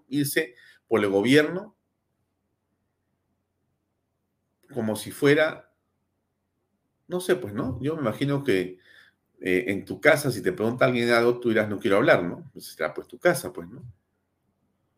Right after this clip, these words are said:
En tu empresa, pues, tú tienes, eh, vendes emoliente,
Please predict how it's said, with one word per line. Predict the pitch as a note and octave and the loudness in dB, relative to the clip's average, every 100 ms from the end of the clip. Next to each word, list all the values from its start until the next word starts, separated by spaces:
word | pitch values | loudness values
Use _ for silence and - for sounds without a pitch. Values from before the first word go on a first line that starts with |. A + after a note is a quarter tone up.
| _ - | _ -6
En | F#2+ | -4
tu | F2 | -2
empresa, | F#2+ F#2+ D3 C#3 B2+ A#2+ | -2 4 4 4 0 -2
pues, | B2 A#2+ | -4 -6
tú | A2 G#2 | -10 -8
tienes, | - G2+ G2 G2 - _ - - _ - | -6 -4 -4 -8 -16 _ -20 -20 _ -8
eh, | E2+ E2 D#2+ D#2 C#2+ C#2+ | -4 -2 -2 -4 -6 -6
vendes | D#2+ A2 A2 G#2+ | -2 0 0 0
emoliente, | F#2+ G2+ A2 F2+ - | 0 2 2 0 -6